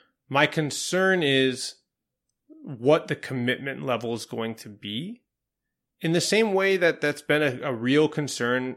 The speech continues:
at the Development Academy, right? You have teams that take it very seriously and teams that do the absolute bare minimum that they are required to do,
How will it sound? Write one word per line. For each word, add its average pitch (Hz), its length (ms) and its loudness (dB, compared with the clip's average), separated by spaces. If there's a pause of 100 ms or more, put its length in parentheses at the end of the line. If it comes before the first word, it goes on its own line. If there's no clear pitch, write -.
(140)
at 131 120 -6
the 147 80 -6
Development 147 340 -2
Academy, - 480 -14 (100)
right? 123 360 -4
You 127 140 -4
have 127 160 0
teams 147 300 -2
that 131 140 -4
take 131 220 -2
it 110 120 -4
very 104 220 -4
seriously 240 720 -2 (380)
and 135 160 -2
teams 147 340 0
that 127 400 -2
do 131 220 2
the 123 180 -2
absolute 135 640 -2
bare 135 200 2
minimum 127 440 0
that 113 160 -2
they 113 120 2
are 110 120 2
required 110 640 -2
to 165 80 -8
do, 220 340 -6